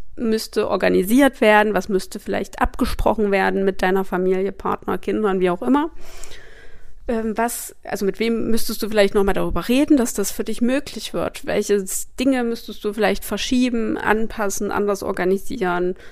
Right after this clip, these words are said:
umplanen? Ähm, weglassen vielleicht auch, wenn das möglich ist. Und das wirklich langfristig für dich zu einer Priorität zu machen, dass du wenigstens einmal die Woche Zeit für dich hast.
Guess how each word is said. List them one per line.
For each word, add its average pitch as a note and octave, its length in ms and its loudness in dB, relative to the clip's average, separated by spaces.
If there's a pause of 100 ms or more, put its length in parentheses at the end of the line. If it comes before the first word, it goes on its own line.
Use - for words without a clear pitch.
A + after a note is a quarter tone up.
umplanen? G3 920 0 (720)
Ähm, F3+ 560 -6 (680)
weglassen A#3 560 -2
vielleicht F#3+ 380 -2
auch, - 260 2
wenn F#3 120 0
das - 180 2
möglich F#3 400 2
ist. - 300 -8 (1400)
Und G3+ 360 4
das G3+ 220 2
wirklich B3+ 320 2
langfristig C4+ 960 2
für - 120 -2
dich - 280 0
zu - 120 -2
einer A3+ 140 4
Priorität A3+ 600 2
zu G#3+ 100 -2
machen, F#3+ 320 2
dass G#3+ 260 -2
du B3 360 -2 (520)
wenigstens C#4+ 720 2
einmal G3 360 0
die F#3+ 120 2
Woche F#3+ 260 -2
Zeit - 260 -8
für A3 100 -6
dich - 280 -10
hast. - 300 -14